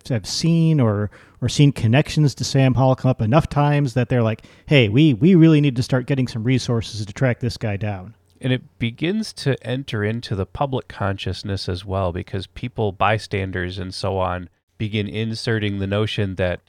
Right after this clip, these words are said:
Speaker 2: people fitting the general description of Sam Hall are witnessed to be at certain crime sites or terrorism sites.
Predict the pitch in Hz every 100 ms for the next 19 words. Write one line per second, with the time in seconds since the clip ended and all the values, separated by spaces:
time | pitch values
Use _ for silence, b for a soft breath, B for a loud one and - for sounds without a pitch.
0 | _ - 151 135 107 95 - _ _ 156
1 | 143 120 104 117 117 107 101 98 - 120
2 | 117 95 90 - 104 101 92 104 104 95
3 | 90 - _ - 101 95 92 _ _ _
4 | 107 135 120 104 - - - 104 110 104
5 | 98 - - - _ _ - 156 80 90
6 | - 117 113 110 107 101 - 85 - 107
7 | 107 101 98 98 95 - 95 92 -